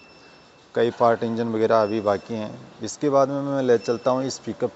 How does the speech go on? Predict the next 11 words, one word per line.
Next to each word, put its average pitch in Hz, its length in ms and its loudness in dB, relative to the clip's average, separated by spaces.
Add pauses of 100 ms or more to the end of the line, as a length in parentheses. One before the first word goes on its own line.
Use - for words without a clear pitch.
के 135 100 2
पास 117 380 2
में। 131 240 -4
तो 123 200 0
ये 117 220 0
दो 113 160 2
हज़ार 120 240 4
इक्कीस 127 340 -8
model 123 220 2
pickup 113 420 -6
है 113 100 -4